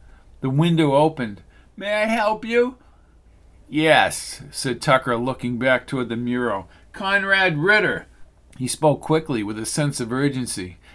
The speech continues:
"John Tucker, I'm a freelance writer." Catherine raised her brow and tried not to grin at his antics. "Doing a piece on Conrad Ritter." "Reader Potts, I knew Conrad very well."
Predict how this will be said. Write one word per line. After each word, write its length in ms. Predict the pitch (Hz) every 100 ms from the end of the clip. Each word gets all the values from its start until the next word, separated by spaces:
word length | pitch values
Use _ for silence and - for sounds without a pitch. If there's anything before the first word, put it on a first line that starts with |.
| -
"John 360 | - 151 160 147
Tucker, 440 | - 165 156 135
I'm 160 | 113 113
a 80 | 101
freelance 720 | - 143 143 139 139 131 -
writer." 480 | 131 143 123 87 - - - - -
Catherine 460 | 143 131 - 131 127
raised 300 | 131 127 -
her 60 | 110
brow 400 | 123 127 135 123
and 120 | 107
tried 280 | 143 131 127
not 220 | 131 -
to 80 | 110
grin 400 | 101 120 135 120
at 140 | 107
his 180 | 101 120
antics. 560 | 120 123 110 82 - - - -
"Doing 280 | 165 185 180
a 60 | 147
piece 460 | - 185 180 -
on 200 | 135 117
Conrad 600 | 113 160 143 143 135 127 117
Ritter." 440 | 131 143 104 82 - - _ _ _ _ _ _ _ _ _ _ _ _ _ - -
"Reader 400 | 165 208 190 175
Potts, 560 | 214 208 190 147 -
I 200 | 165 208
knew 240 | 214 233 190
Conrad 640 | 214 196 190 165 156 165
very 260 | 180 190 185
well." 500 | 185 190 165 117